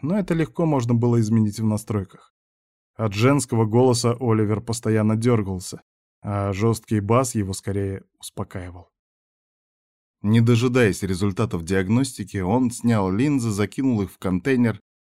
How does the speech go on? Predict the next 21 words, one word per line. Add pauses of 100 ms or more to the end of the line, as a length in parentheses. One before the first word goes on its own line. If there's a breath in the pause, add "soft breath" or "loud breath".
(340)
потёр
правое
плечо
как
раз
на
границе,
где
заканчивается
нормальное
тело
и
начинается
механическая
часть, (520)
и
забрался
в
душ
под
почти